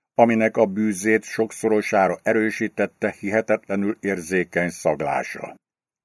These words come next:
A nyomor kézzel fogható jelei, az elhanyagolt, dohos, vizeletszagot árasztó házak tövében céltalanul üldögélő hajléktalanok.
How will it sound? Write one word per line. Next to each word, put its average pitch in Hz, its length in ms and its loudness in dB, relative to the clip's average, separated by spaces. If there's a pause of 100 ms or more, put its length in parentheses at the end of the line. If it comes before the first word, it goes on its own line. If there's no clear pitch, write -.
(600)
A 104 100 -4
nyomor 123 400 2
kézzel 107 440 2
fogható 92 640 -2
jelei, 95 520 0 (240)
az 90 240 -6
elhanyagolt, 117 880 2
dohos, 104 580 -2 (200)
vizeletszagot 107 920 0
árasztó 101 580 4
házak 95 540 2
tövében 117 520 0
céltalanul 107 800 0
üldögélő 95 720 0
hajléktalanok. 78 1000 -2